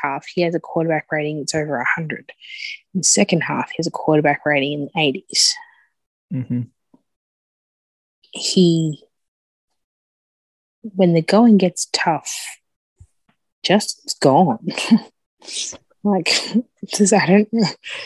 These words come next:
Speaker 1: like,
Speaker 2: This
Speaker 1: if there's, if there's an intangible as to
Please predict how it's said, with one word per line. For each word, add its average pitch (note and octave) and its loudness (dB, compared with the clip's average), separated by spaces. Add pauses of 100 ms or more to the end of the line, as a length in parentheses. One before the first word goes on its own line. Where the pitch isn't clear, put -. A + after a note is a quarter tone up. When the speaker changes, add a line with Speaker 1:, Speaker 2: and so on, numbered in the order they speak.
(180)
Speaker 1:
like, F3 -2
Speaker 2:
This F3 4
Speaker 1:
if - 2
there's, F#3+ 6
if G#3 4
there's G#3+ 6
an G3+ 8
intangible G#3 4
as E3+ -4
to D#3 -6